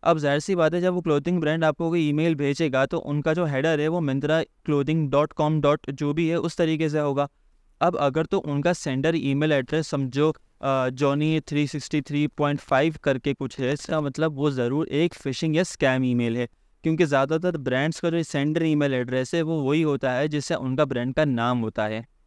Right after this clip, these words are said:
बाकी ये है कि हम all the best wish करते हैं बादल भाई को कि उनको उनका YouTube चैनल वापस मिल जाए, क्योंकि बहुत इंटरेस्टिंग कंटेंट होता है। अ, बाकी थोड़ा सा अगर वहाँ से साइड पे आ जाएँ तो मैंने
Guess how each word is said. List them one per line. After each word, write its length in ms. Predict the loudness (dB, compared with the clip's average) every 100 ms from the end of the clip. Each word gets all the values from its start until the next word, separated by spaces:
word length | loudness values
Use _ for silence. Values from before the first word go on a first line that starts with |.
| _ _ _ _ -6
बाकी 300 | 0 0 0
ये 160 | 0 2
है 160 | 2
कि 100 | 2
हम 180 | 2 2
all 240 | 0 0 0
the 180 | 0
best 260 | 2 0 -2
wish 220 | -4 -2
करते 260 | -2 -2 -2
हैं 200 | -2 0
बादल 260 | 0 0
भाई 200 | -2 -2
को 140 | -2 -2
कि 80 | 0
उनको 280 | -2 -2
उनका 180 | -2 0
YouTube 340 | 0 0 -2 -2
चैनल 320 | 0 0 0
वापस 420 | 0 -2 -4 -4
मिल 240 | -2 0 2
जाए, 220 | 2 0
क्योंकि 360 | -2 -8 -2 0
बहुत 260 | 2 2
इंटरेस्टिंग 460 | 2 0 0 -2 -2
कंटेंट 300 | -2 -2 -4
होता 220 | -2 0
है। 140 | -2
अ, 760 | -4 _ _ _ -6 -2 0 0
बाकी 280 | 2 0 -2
थोड़ा 280 | 0 2 2
सा 120 | 2
अगर 160 | 0
वहाँ 140 | 0 -2
से 120 | -2
साइड 300 | 0 0 0
पे 100 | 0
आ 140 | 0
जाएँ 200 | 0 -2
तो 120 | 0 -2
मैंने 560 | 0 -2 -2 0 -2